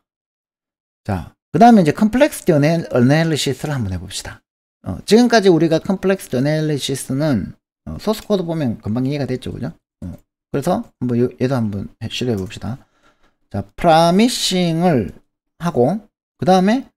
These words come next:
재교출을 하죠, 그죠? 자, 여기서도 보면 프라미싱에서도 보면 화일만 돌려, 그죠? 음,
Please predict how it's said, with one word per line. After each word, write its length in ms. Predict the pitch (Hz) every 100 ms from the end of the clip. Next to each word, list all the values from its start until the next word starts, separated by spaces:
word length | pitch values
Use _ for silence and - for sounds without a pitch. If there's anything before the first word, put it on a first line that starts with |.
| _ _ _
재교출을 480 | - 110 135 - 107
하죠, 160 | 95 -
그죠? 200 | 104 220 _ _ _ _ _ _ _ _ _
자, 260 | - 98 - - -
여기서도 440 | 202 202 208 202
보면 500 | 180 180 170 117 - - _ _ _ _ _
프라미싱에서도 1700 | - 170 175 175 180 214 226 - 175 170 165 165 165 156 147 156 156
보면 440 | 151 160 196 233 _ _
화일만 360 | 202 247 226 143
돌려, 240 | 110 101
그죠? 200 | 92 151 - _ - -
음, 220 | 95